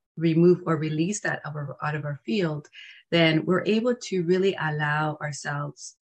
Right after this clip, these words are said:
to connect to the light and also hold the light and,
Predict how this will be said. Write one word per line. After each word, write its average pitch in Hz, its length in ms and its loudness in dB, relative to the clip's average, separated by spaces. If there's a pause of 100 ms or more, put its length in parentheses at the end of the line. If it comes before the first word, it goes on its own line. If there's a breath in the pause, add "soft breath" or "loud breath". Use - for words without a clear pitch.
to 160 100 -8
connect 151 360 -2
to 170 100 -10
the 156 80 -2
light 151 200 -2
and 180 100 2
also 226 260 -2
hold 175 260 -2
the 156 80 -4
light 147 360 -6 (600 soft breath)
and, 170 240 2